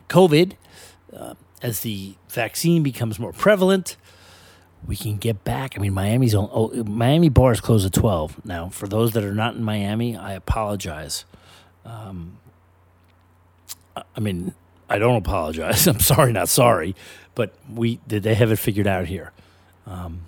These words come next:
and bars close at twelve. But even if you're drinking at home, you can do this. Um, please,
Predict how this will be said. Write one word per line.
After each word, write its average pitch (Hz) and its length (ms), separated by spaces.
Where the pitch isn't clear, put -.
and 104 160
bars 95 320
close 95 240
at 98 80
twelve. 95 480
But 107 140
even 101 220
if - 80
you're 104 80
drinking 110 320
at 101 80
home, 110 240
you 85 40
can 78 140
do 78 140
this. 78 280
Um, 101 540
please, 113 480